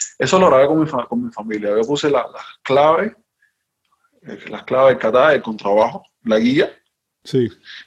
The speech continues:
Speaker 1: Y las percusiones las grabé con, con, con mis primos y con mis tíos. Y los coros. Porque yo, yo, yo necesitaba que tuviera ese, ese lado un poco de, de nosotros, ¿no?
Speaker 2: Ah, ese
Speaker 1: Y, y quién mejor que, que mi familia, ¿no?
Speaker 2: ese
Speaker 1: La, la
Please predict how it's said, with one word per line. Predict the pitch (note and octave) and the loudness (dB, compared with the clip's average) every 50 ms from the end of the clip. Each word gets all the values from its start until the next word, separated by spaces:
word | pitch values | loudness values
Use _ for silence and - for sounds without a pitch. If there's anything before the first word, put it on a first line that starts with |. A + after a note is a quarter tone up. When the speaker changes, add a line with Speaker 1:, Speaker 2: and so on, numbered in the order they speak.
| _ _ _ | _ _ _
Speaker 1:
Y | C3 C3 B2+ | -4 -2 0
las | A#2+ A2+ | 0 0
percusiones | - B2 A2+ - - A2+ - C3 D#3 F#3+ F#3+ | -2 -4 -6 -6 -8 -6 -4 0 0 2 2
las | C#3+ A2+ G#2+ | 0 -2 -2
grabé | G2 G2+ A2 A#2 | -2 -2 -2 0
con, | C#3 B2+ A#2 G#2+ - _ | -2 -4 -4 -6 -10 _
con, | _ _ _ _ _ | _ _ _ _ _
con | - - - | -10 -8 -8
mis | A3 - - | -8 -8 -8
primos | - C#3 C#3+ D3 D3 B2 | -6 -4 -2 -2 0 0
y | A2 | -2
con | G#2 G#2 G#2 | -2 -4 -8
mis | - - | -10 -6
tíos. | - B2 A#2 A2+ A2+ - _ _ _ _ _ _ | -2 -2 0 0 -2 -6 _ _ _ _ _ _
Y | - A#2 | -2 -2
los | A2+ A2 - - | 0 0 -2 -4
coros. | - - C3 A#2+ - - - - _ _ _ _ _ _ _ _ _ _ _ _ | 0 2 2 2 2 -2 -10 -18 _ _ _ _ _ _ _ _ _ _ _ _
Porque | _ - A2+ A2 | _ -8 -4 -2
yo, | A2 A2 A2 | -2 0 0
yo, | A2 A2 G#2+ | 0 0 0
yo | G#2+ - - - A2 A#2+ | -2 -4 -4 -2 -2 -2
necesitaba | B2+ B2 - B2 A#2+ C3+ C3+ C3 | -2 -2 0 2 4 4 4 4
que | - A2+ | 4 2
tuviera | G#2+ A2+ A#2+ B2 B2 A#2 A2+ A#2 | 0 2 2 4 4 4 4 4
ese, | A2+ - A#2 G#2+ | 2 -2 -6 -6
ese | G#2 - A2+ A2+ | -4 -2 0 2
lado | A2+ A2+ A2+ A2+ | 2 2 2 2
un | A2 G#2+ | 0 -2
poco | - A2 A2+ A2+ A2 G#2+ | -2 0 0 2 0 0
de, | G#2 G2+ | -2 -4
de | F#2+ - - - - - - | -8 -10 -14 -18 -20 -18 -18
nosotros, | - - - B2+ C3+ B2+ A2 G#2+ A2 | -14 -4 -2 0 0 0 0 -2 -2
¿no? | A#2+ C#3+ - - _ _ _ _ _ _ _ | -2 -4 -6 -10 _ _ _ _ _ _ _
Speaker 2:
Ah, | - C#3 C3 - - - F3 - | -10 -10 -10 -12 -12 -12 -8 -4
ese | D#3+ D#3 - - | -4 -2 0 4
Speaker 1:
Y, | - - A3+ A2+ A#2 - | 4 4 4 2 0 -2
y | - - A2+ A2 G#2+ - - - _ _ _ | -4 -4 -4 -6 -6 -8 -14 -20 _ _ _
quién | - C3+ C3+ | -2 0 2
mejor | C3 B2 C3+ D3+ D3 | 2 4 2 2 2
que, | C#3+ B2+ | 0 0
que | A#2 A2+ A2 A2 | 0 -2 -2 -4
mi | A2+ A#2 | -8 -8
familia, | A2+ - A2 G#2 A#2+ C3+ C3 A#2+ | -6 -6 -6 -4 0 0 2 2
¿no? | - - | 4 4
Speaker 2:
ese | C#3 C3+ - | 4 4 4
Speaker 1:
La, | |
la | - | 2